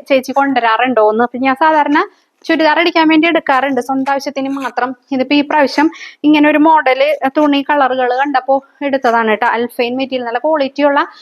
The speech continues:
എന്താ പറയാ, ഇത് കോട്ടൺ അല്ല, പക്ഷെ ഇട്ടിരുന്നെങ്കിൽ നമ്മള്, ഉം,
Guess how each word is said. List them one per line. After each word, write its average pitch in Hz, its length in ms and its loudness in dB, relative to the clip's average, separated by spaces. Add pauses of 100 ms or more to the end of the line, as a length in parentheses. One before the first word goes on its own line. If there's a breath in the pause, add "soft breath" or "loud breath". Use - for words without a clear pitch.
(200 loud breath)
എന്താ 269 120 2
പറയാ, 294 160 2
ഇത് 294 80 2
കോട്ടൺ 370 440 0
അല്ല, 302 280 0
പക്ഷെ 277 220 -4
ഇട്ടിരുന്നെങ്കിൽ 311 720 0
നമ്മള്, 320 520 -2
ഉം, 285 420 4